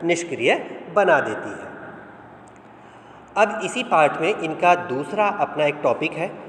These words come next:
मेरी कल्पना का आदर्श समाज। ठीक है,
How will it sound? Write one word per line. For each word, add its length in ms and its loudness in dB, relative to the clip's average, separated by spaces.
मेरी 420 2
कल्पना 440 0
का 120 2
आदर्श 480 0
समाज। 640 -10
ठीक 160 -2
है, 100 0